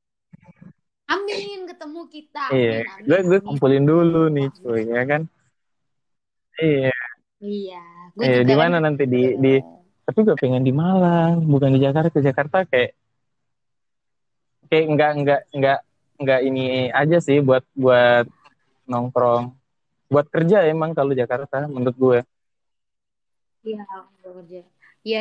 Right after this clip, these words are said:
Speaker 1: di, masa di Malang lu nongkrong terus,
Speaker 2: Iya,
Speaker 1: anjir
Speaker 2: iya.
Speaker 1: lu? Hah?
Speaker 2: Iya,
Speaker 1: Anak
Speaker 2: enggak, iya,
Speaker 1: sultan lu.
Speaker 2: makanya ngumpulin dulu, ya kan? Kesana jadi sultan. Gitu.
Speaker 1: Iya, betul. Kita buat nongkrong, maksudnya mau main-main aja, mainnya
Speaker 2: Iya,
Speaker 1: di sini,
Speaker 2: kayak
Speaker 1: di
Speaker 2: gitu.
Speaker 1: Malang gitu.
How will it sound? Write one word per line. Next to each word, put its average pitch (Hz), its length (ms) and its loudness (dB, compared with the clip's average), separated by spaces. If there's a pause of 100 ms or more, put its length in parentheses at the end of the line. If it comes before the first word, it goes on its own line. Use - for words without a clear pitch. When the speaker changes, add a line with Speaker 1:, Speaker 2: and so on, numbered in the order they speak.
Speaker 1:
di, 214 80 -8
masa 233 240 -8
di 240 320 -8
Malang 254 320 -10
lu - 80 -14
nongkrong 226 320 -16
terus, - 240 -16
Speaker 2:
Iya, 175 240 0
Speaker 1:
anjir 185 160 -8
Speaker 2:
iya. - 20 2
Speaker 1:
lu? 170 100 -2 (360)
Hah? 101 140 -14 (120)
Speaker 2:
Iya, 165 220 0
Speaker 1:
Anak 147 260 0
Speaker 2:
enggak, - 60 0
iya, - 20 4
Speaker 1:
sultan 190 300 0
lu. 139 80 4
Speaker 2:
makanya 233 400 2
ngumpulin 147 560 2
dulu, 185 320 4 (400)
ya 165 160 2
kan? 226 120 0 (520)
Kesana 147 320 2
jadi 143 160 2
sultan. 127 560 -2
Gitu. 127 140 -16
Speaker 1:
Iya, 254 180 -10
betul. 196 220 -20 (180)
Kita 254 280 -14
buat 254 160 -10
nongkrong, 254 300 -20
maksudnya 285 300 -14
mau 285 240 -12
main-main 226 500 -20
aja, 208 300 -16
mainnya 208 320 -16
Speaker 2:
Iya, 160 240 0 (160)
Speaker 1:
di - 20 -4
sini, 147 60 -8
Speaker 2:
kayak 135 80 -6
Speaker 1:
di 120 140 -2
Speaker 2:
gitu. 131 200 -6
Speaker 1:
Malang 113 220 -4
gitu. 110 220 -16